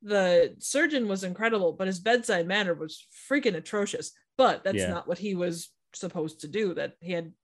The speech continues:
Speaker 1: you know, he just had
Speaker 2: It's
Speaker 1: his
Speaker 2: work.
Speaker 1: job and, exactly.
Speaker 2: It's work.
Speaker 1: Exactly.
Speaker 2: And he does, uh, the, the people in those, well, and this is any job, but in the medical profession,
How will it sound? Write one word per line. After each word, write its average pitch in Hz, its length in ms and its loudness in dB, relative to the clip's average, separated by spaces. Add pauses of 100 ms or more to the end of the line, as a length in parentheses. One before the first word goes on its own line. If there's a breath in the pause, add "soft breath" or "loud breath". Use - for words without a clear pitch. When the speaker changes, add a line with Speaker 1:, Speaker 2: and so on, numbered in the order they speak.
Speaker 1:
you 214 100 -2
know, 165 160 -6
he 180 80 -6
just 190 480 -10
had 202 360 2 (120)
Speaker 2:
It's 247 160 6
Speaker 1:
his 202 100 -4
Speaker 2:
work. 302 140 8
Speaker 1:
job 208 220 2
and, 202 120 -10 (300)
exactly. 294 480 4
Speaker 2:
It's 247 80 4
work. - 280 -2 (100)
Speaker 1:
Exactly. 156 240 4
Speaker 2:
And 180 80 6
he 185 60 4
does, 175 280 6
uh, 156 200 -2
the, 147 220 2
the 143 360 -2
people 160 340 0
in 139 200 2
those, 131 320 0 (200)
well, 202 140 4
and 190 160 6
this 175 120 4
is 120 120 -2
any 175 180 4
job, 92 260 -2
but 123 100 -4
in 139 100 0
the 135 40 2
medical 143 340 2
profession, 107 580 -4